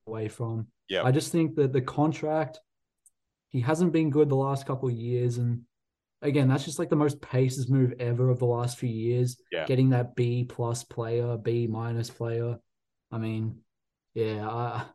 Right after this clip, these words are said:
Speaker 1: and you would have to match salaries, I think, as well. I don't know. We have a lot of cap space, but yeah, I, I just would cringe at that trade, to be honest. I will say one name that I like, though,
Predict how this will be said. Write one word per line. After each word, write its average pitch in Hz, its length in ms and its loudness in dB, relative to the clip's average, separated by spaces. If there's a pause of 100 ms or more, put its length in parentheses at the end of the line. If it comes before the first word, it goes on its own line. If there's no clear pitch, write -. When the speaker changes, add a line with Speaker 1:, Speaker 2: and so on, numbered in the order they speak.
(720)
Speaker 1:
and 147 120 4
you 160 80 6
would 139 80 6
have - 140 -2
to 131 320 4
match 139 180 -2
salaries, 131 380 0
I 127 80 2
think, 127 220 4 (120)
as 113 140 2
well. 120 420 0
I 127 120 -4
don't 123 100 2
know. 117 40 0
We 135 120 4
have 147 100 4
a 160 40 4
lot 139 120 6
of 123 80 2
cap 110 180 -8
space, 107 280 -8
but 107 260 -6 (380)
yeah, 101 180 -2
I, 117 280 0
I - 20 2
just 117 280 -6
would 120 320 0 (300)
cringe 123 460 4
at 117 80 0
that 117 240 -6
trade, 113 300 -4
to 120 60 -10
be 117 60 -2
honest. 117 260 -6 (260)
I 131 60 0
will 165 160 10
say 185 200 4
one 156 280 4
name 190 200 2
that 170 100 4
I 143 80 2
like, 135 400 0
though, 117 280 -2